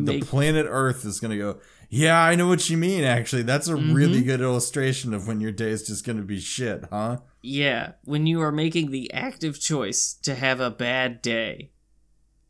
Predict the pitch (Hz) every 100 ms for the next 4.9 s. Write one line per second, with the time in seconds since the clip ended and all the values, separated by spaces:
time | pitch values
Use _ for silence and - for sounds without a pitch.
0 | - 107 95 82 78 76 - - _ _
1 | _ _ _ _ 175 208 262 233 196 -
2 | - 151 147 147 113 - _ _ _ _
3 | _ _ _ _ 156 196 196 185 151 147
4 | 143 139 131 113 104 101 92 65